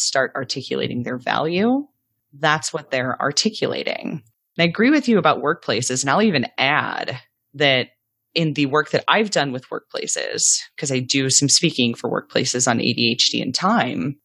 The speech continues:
it's so accommodations focused. And accommodations are okay.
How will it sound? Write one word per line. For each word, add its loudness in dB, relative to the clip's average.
it's 0
so 0
accommodations -2
focused. -2
And 2
accommodations 4
are 4
okay. 0